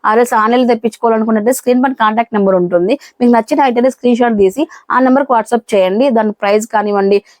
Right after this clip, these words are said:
ఇంకా డీటెయిల్ గా మీకు చూపించాలన్నా కూడా వీడియో కాల్ ద్వారా చూపిస్తారు. తర్వాత మీరు ఆర్డర్ అనేది ప్లేస్ చేసుకోవచ్చు. So ఇకపోతే టూ థౌసండ్ రూపీస్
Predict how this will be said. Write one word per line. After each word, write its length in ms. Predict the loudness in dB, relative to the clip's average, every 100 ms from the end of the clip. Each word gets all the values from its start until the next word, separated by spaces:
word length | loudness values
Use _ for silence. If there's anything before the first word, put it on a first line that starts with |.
| -2
ఇంకా 140 | 0 0
డీటెయిల్ 200 | 2 2
గా 40 | 2
మీకు 100 | 0 -2
చూపించాలన్నా 560 | -2 0 -2 -2 0 0
కూడా 120 | 0 2
వీడియో 160 | 2 0
కాల్ 120 | 0 0
ద్వారా 120 | -2 -4
చూపిస్తారు. 440 | -12 -10 -4 -4 -4 -14 -4
తర్వాత 200 | -2 0 0
మీరు 120 | 2 0
ఆర్డర్ 160 | -2
అనేది 160 | -4 -2
ప్లేస్ 160 | -2 -2
చేసుకోవచ్చు. 520 | -6 -8 -4 -6 -4 -8 -8 -20 -4
So 40 | 0 0
ఇకపోతే 400 | 0 -2 0 0 0 -2
టూ 60 | 0
థౌసండ్ 240 | 0 0 -2
రూపీస్ 200 | -4